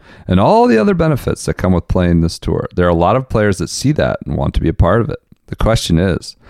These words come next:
how many spots are available? This sounds like Greg Norman back in day one, where now we're here almost two years later. There's a lot more players that want to come here than there are spots. The reality is, I've been fielding calls, as we all have. You think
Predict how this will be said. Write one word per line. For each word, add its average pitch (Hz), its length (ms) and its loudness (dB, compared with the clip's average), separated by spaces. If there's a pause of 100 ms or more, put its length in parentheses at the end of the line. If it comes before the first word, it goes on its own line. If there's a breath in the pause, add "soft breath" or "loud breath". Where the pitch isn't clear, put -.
(220 loud breath)
how 117 180 0
many 95 160 2
spots 87 480 0
are 95 100 2
available? 101 680 -2
This 107 160 -2
sounds 131 340 0
like 87 160 -2
Greg 90 260 0
Norman 80 440 0
back 82 300 0
in 80 120 4
day 80 180 2
one, 73 500 0
where 80 120 2
now 80 180 2
we're 82 140 2
here 80 280 0
almost 78 340 -2
two 87 120 0
years 78 240 2
later. 82 300 0 (460 loud breath)
There's 98 160 2
a 98 60 2
lot 110 260 2
more 139 160 2
players 117 340 0
that 73 120 0
want 95 180 0
to 101 80 -2
come 101 240 0
here 107 420 0
than 87 200 0
there 85 140 2
are 101 200 2
spots. - 720 -4 (500 loud breath)
The 92 60 0
reality 101 540 2
is, 78 280 2
I've 87 160 0
been 80 140 2
fielding 123 500 2
calls, 90 540 0
as 165 220 2
we 208 100 4
all 262 280 4
have. 78 420 0
You 175 180 4
think 302 280 2